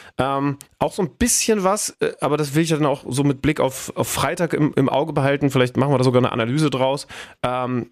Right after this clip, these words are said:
was, was, was die Zentrale angeht, also wer kommt im Aufbauspiel, wer, wer kommt nicht.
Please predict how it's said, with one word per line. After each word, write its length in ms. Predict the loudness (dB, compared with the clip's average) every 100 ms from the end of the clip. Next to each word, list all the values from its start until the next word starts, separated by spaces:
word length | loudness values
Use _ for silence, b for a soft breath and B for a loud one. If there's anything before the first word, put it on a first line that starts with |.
| -12
was, 380 | -4 -4 -2 -2
was, 220 | -2 -2
was 140 | -2 -2
die 120 | -2
Zentrale 440 | 0 0 -2 -2
angeht, 320 | -4 -2 -2
also 300 | -2 -2 0
wer 140 | 0 0
kommt 300 | 0 -2 0
im 100 | 0
Aufbauspiel, 720 | 0 0 -2 -2 0 0 2
wer, 300 | 2 2 0 0
wer 160 | -2
kommt 260 | 0 -2 2
nicht. 260 | 0 0